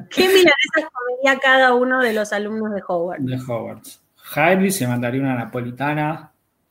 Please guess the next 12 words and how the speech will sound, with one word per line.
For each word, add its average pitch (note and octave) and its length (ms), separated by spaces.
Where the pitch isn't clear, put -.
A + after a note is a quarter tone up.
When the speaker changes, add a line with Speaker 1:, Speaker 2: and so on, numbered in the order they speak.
Speaker 2:
muy, C3+ 480
muy C3+ 180
Speaker 1:
Esa F4 180
Speaker 2:
rica. - 160
Speaker 1:
ya D#4 200
lo E4+ 80
estamos E4 240
haciendo. C4 560
Speaker 2:
Ah, A3 80
Speaker 1:
Ron - 20
Speaker 2:
estamos G3+ 160
Speaker 1:
se - 60